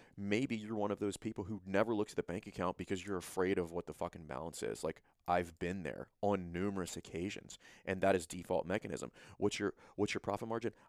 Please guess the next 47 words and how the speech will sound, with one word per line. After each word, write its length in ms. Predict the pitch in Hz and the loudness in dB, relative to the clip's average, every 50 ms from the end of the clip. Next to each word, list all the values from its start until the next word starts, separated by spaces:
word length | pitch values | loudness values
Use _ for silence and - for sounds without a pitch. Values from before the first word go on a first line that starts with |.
| _ | _
I 100 | 98 101 | 8 8
don't 120 | 98 87 76 | 8 8 4
know. 140 | 85 80 82 | 2 2 2
I 40 | |
don't 100 | 85 69 | 2 2
like 120 | 80 92 - | 0 -2 -2
to 60 | 92 | -2
look 200 | 82 80 82 - | -2 -2 -2 -2
at 140 | 85 85 82 | -2 -2 -2
it 60 | 80 | -4
because 260 | 82 82 92 85 80 | -4 -2 -2 -2 -2
it 120 | 87 - - | -4 -2 0
basically 380 | 90 90 85 - 85 - 85 | 0 2 2 0 -4 -6 -8
just 240 | - - 80 - - | -8 -6 -8 -8 -6
makes 240 | 85 80 - - - | -8 -8 -8 -8 -10
me 160 | 80 78 - - | -12 -12 -10 -8
depressed 640 | - 76 - - - 95 87 78 80 - - - | -8 -8 -8 -2 2 2 2 2 2 -2 -4 -6
when 120 | 90 82 80 | -6 -8 -8
I 40 | |
find 260 | 73 - 82 82 73 78 | -6 -6 -6 -6 -6 -4
out 200 | 78 71 - - | -6 -6 -4 -4
that 120 | 85 - | -4 -4
it's 220 | 73 - - - - - _ _ _ _ _ _ - | -2 -4 -6 -8 -10 -16 _ _ _ _ _ _ -14
negative 520 | 92 90 92 95 92 87 - 85 85 78 | -10 -2 2 2 2 4 2 0 -2 -2
one 240 | 80 80 80 76 78 | -2 -4 -4 -4 -6
percent 440 | - - 76 - - - 87 78 - | -8 -8 -6 -4 -2 -2 -2 -4 -4
and 100 | 78 80 | -6 -6
that 60 | 78 | -6
I'm 120 | 76 78 | -6 -4
running 260 | 80 85 85 82 80 76 | -2 -2 -2 -2 -2 -4
a 80 | 67 | -6
loss 380 | 65 76 76 76 - - - - | -4 -2 -2 -4 -2 -4 -6 -6
every 200 | - - - 50 - | -6 -8 -10 -10 -8
year, 260 | 65 55 50 50 - _ _ _ _ _ _ _ | -8 -6 -6 -8 -10 _ _ _ _ _ _ _
you 100 | - 67 | -12 -8
know, 140 | 62 65 - | -8 -10 -10
stuff 320 | - - - - 85 - - | -10 -4 -2 -2 -2 0 0
like 200 | 90 71 - - | -2 -2 -2 -6
that. 260 | 76 73 76 - - _ _ _ _ _ _ _ _ _ _ _ _ _ _ - _ | -10 -8 -8 -12 -14 _ _ _ _ _ _ _ _ _ _ _ _ _ _ -18 _
So 320 | - - - 95 90 87 - - - - - - - - - - - - | -4 2 2 4 4 2 0 -6 -14 -20 -20 -20 -20 -20 -20 -20 4 8
that's 180 | 113 113 - | 8 8 8
the 100 | - 117 | 8 4
monostructural 480 | 107 98 87 87 - 92 87 - 87 78 | 4 4 4 4 2 0 0 0 -4 -4
metabolic 320 | 78 78 - - 64 - | -2 -2 0 0 0 0
conditioning. 480 | - 85 71 71 76 - 78 69 67 60 | -2 -4 -2 -2 -2 -2 -4 -6 -8 -8
And 100 | 73 85 | -8 -6
again, 200 | 85 87 85 82 | -4 -2 -2 -4